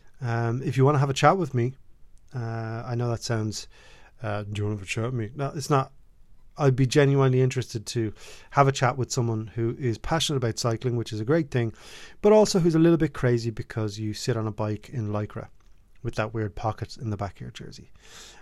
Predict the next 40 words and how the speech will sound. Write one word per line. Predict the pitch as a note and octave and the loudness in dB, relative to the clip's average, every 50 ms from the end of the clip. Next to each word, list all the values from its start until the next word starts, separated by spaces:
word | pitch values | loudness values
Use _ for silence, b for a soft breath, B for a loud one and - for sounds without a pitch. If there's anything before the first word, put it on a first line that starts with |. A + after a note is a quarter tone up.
| B - | B -8
Um, | A#2+ A2 G#2+ G#2 A2 - | -6 -6 -4 -6 -6 -2
so | - D#3 | -2 0
do | C3+ E3+ A#3 | 2 4 2
get | A3+ A3+ A3 G3+ | 6 6 6 6
in | F3 | 6
touch | - - - F3 B2 - - - - - - - - | 4 0 -2 -2 -2 -2 -6 -10 -12 -16 -20 -12 -4
and | - C3 C3+ | 0 2 2
we | C#3 | 2
can | C#3 C#3 | 2 0
have | C3 C3 A#2 | -2 -2 -2
a | - | -4
chat. | - - B2+ A#2 G2 - - b b b b b | -4 -4 -4 -4 -4 -6 -12 b b b b b
And | - C#3+ C3 C3+ | 0 2 4 6
I | C#3 C#3+ | 6 6
will, | C#3+ D#3 E3 E3 D#3+ D#3 E3 - - - | 6 6 6 6 4 2 0 -6 -6 0
I | C#3 C3 | 0 2
will | B2+ C3 B2+ | 4 4 2
never | B2+ B2+ C#3 D3+ E3 D3+ D#3+ F#3+ F3 | 4 4 4 2 2 2 0 0 0
edit | D3+ C#3 C3 B2 - - - - | 0 0 0 0 -4 -4 -14 -8
what | - C3 B2 - | -6 -6 -6 -6
you | - - | -8 -6
say, | - - C#3 D3 D#3 D#3 B B B B B B B B B B B B - | -2 0 0 0 -2 -4 B B B B B B B B B B B B -8
um, | B2+ B2 B2 B2 A#2 A#2 B2 C3+ - | -6 -4 -2 -2 -2 -2 -4 -6 -6
and, | - C#3 B2 A#2 B2+ C3+ | -4 -2 0 0 -2 -4
and | - D3+ B2 A#2 | -2 -2 0 0
I | B2 A#2+ | 0 0
will | A2+ A2+ A2 | 0 -2 -4
post | - - D#3+ D#3+ C#3+ - - | -2 0 0 0 0 0 -4
it | C3 A#2+ - | -4 -4 -4
in | - D3+ C3 B2 | -4 -2 -2 -2
its | - - - | -2 -2 -4
entirety. | A#2 G#2+ - A#2+ A#2+ A#2 G#2+ G#2+ | -4 -2 -2 -2 -2 -2 -2 -4
So | G2+ - - C3+ C3+ | -6 -2 0 0 0
if | D3 C#3+ C3+ - - | 0 0 -2 -2 -2
you | C3 B2+ B2 A#2+ A2+ B B B B B B B B B | 0 0 0 0 -4 B B B B B B B B B
have | - D3 D3+ C3+ C#3 | 4 4 6 6 4
me | C#3+ C#3 C3 | 2 2 2
crying | - - - D3 C#3+ D#3 D#3 D3+ D3 C3+ B2 A#2 A2 A#2 | 0 -2 2 2 4 4 4 4 4 2 2 0 -2 -2
in | C3+ C3+ A#2 | -2 -2 -2
defeat, | A2 A2+ - - D3 B2+ A2 - - - | -2 -2 0 2 2 2 2 0 -6 -14